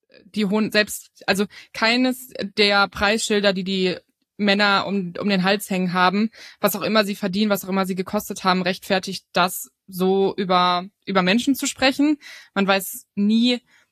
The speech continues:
was in einem Menschen vielleicht noch vorgeht, was für Probleme der hat, warum er vielleicht auch, ähm,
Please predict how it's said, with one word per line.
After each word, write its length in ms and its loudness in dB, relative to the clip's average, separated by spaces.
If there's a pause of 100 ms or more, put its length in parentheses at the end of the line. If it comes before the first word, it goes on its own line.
(160)
was 480 0
in 320 0
einem 260 2
Menschen 380 0
vielleicht 280 -2
noch 140 -8
vorgeht, 460 0
was 360 -2
für 140 0
Probleme 400 0
der 140 0
hat, 240 0
warum 280 2
er 160 2
vielleicht 460 -2
auch, 340 0 (460)
ähm, 540 0